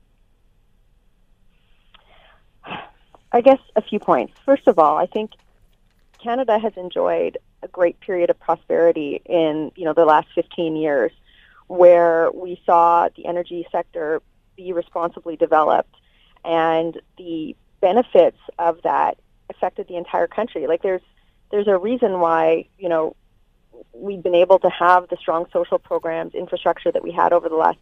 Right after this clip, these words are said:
ten years. But it was also because we looked at that policy, like, when I was in government, as, as a way to help build the prosperity of the entire country. You know, Trudeau doesn't see it that way. There is an ideological opposition within the Liberal Party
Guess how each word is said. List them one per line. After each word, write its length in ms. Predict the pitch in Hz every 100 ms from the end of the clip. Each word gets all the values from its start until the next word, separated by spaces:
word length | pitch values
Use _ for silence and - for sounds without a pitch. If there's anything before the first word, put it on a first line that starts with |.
| -
ten 120 | 175
years. 280 | 175 151 - _ _ _ _
But 100 | -
it 80 | 196
was 100 | 214 -
also 440 | 202 349 - 247
because 580 | 202 190 202 175 175 180 _ _ _ _ _ _
we 720 | 196 208 196 190 185 185 - _ _ _ _ _ _ _ _ _ _ _ _ _
looked 280 | 214 254 247
at 100 | 220
that 220 | 196 -
policy, 520 | - 226 254 - 185
like, 180 | 170 170
when 100 | 180
I 120 | 175
was 140 | 220 233
in 140 | 175
government, 480 | 170 160 160 160 -
as, 360 | - 165 160 170 - _
as 160 | 160 175
a 60 | 185
way 220 | 175 180
to 100 | 180
help 240 | 180 175 -
build 160 | 185 175
the 80 | 180
prosperity 540 | - 175 - 170 165
of 80 | 160
the 80 | 160
entire 320 | 156 160 160
country. 500 | - 247 240 147 - _ _ _ _ -
You 80 | 202
know, 160 | 170
Trudeau 380 | - - 269 247
doesn't 320 | 226 214 - _
see 140 | 226
it 120 | 196
that 220 | 175 - -
way. 300 | - - - _
There 260 | 202 196 185
is 160 | 196 180
an 120 | 185 -
ideological 720 | 175 214 226 202 190 202 202
opposition 760 | - 180 175 180 170 175 165 160
within 360 | 180 190 180 180
the 80 |
Liberal 240 | 175 175 180
Party 500 | - 175 165 160